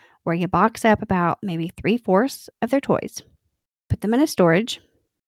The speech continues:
or in an attic or whatever, and then every two months, you pull out a couple boxes of toys. You take that first batch that you'd left out, and you put those in storage.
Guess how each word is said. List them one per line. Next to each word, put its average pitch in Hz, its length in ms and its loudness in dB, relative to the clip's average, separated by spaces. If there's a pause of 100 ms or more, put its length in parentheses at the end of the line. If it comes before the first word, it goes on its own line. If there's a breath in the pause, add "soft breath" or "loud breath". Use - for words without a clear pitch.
or - 140 -10
in 170 80 -4
an - 140 -4
attic 180 320 0
or 165 120 0
whatever, 156 440 -2 (800 soft breath)
and 247 100 0
then 240 120 4
every 247 260 4
two 359 180 6
months, 262 340 4
you 247 80 -2
pull 285 240 4
out 226 300 4
a - 40 -14
couple - 400 -4
boxes - 880 -6
of 294 140 -10
toys. - 680 -4 (480)
You 180 100 -6
take - 200 -8
that - 240 -2
first 247 260 4
batch 220 260 2
that 208 180 0
you'd 226 160 -4
left 226 240 2
out, 202 280 2 (280 loud breath)
and 202 160 0
you 269 80 2
put 392 240 0
those 427 300 6
in 180 120 0
storage. - 520 -6